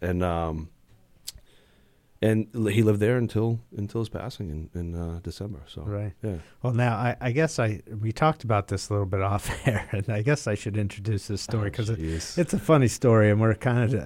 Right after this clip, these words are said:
Speaker 2: it's a little bit of a heavy episode, so
Speaker 1: Yeah,
Speaker 2: let's
Speaker 1: yeah.
Speaker 2: lighten it up a little bit. I
Speaker 1: Right.
Speaker 2: was reminded at, at Jimmy's wake that, um, apparently we were doing some underage drinking at your house
Speaker 1: <laughs>
Speaker 2: back in the day.
Speaker 1: You were.
Speaker 2: By the way, yeah,
Speaker 1: <laughs>
Speaker 2: well,
Speaker 1: Not
Speaker 2: yeah,
Speaker 1: me.
Speaker 2: I, no,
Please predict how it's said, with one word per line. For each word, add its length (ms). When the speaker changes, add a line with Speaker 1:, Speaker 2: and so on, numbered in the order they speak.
Speaker 2:
it's 160
a 40
little 240
bit 160
of 120
a 40
heavy 300
episode, 460
so 120
Speaker 1:
Yeah, 100
Speaker 2:
let's 120
Speaker 1:
yeah. 80
Speaker 2:
lighten 220
it 100
up 160
a 40
little 200
bit. 180
I 100
Speaker 1:
Right. 60
Speaker 2:
was 200
reminded 520
at, 180
at 160
Jimmy's 360
wake 380
that, 320
um, 280
apparently 360
we 140
were 80
doing 300
some 140
underage 520
drinking 460
at 200
your 200
house 360
Speaker 1:
<laughs> 120
Speaker 2:
back 240
in 100
the 80
day. 400
Speaker 1:
You 220
were. 160
Speaker 2:
By 100
the 160
way, 140
yeah, 180
Speaker 1:
<laughs> 0
Speaker 2:
well, 200
Speaker 1:
Not 80
Speaker 2:
yeah, 260
Speaker 1:
me. 80
Speaker 2:
I, 260
no, 260